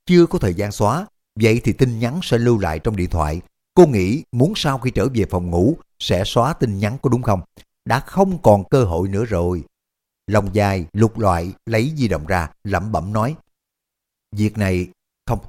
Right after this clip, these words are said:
không đúng. Tôi không biết nó sẽ... Chẳng lẽ."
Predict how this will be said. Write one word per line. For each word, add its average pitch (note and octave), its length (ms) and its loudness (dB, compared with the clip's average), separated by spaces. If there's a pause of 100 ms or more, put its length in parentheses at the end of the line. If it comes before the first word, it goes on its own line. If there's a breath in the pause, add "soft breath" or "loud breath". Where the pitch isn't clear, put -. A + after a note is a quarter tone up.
(140)
không A#2+ 160 -4
đúng. A#2+ 220 0 (520)
Tôi C3+ 180 6
không C#3+ 140 0
biết F3 160 2
nó F#3+ 120 -4
sẽ... G#2+ 360 -4 (560)
Chẳng B2+ 180 -4
lẽ." B2 280 0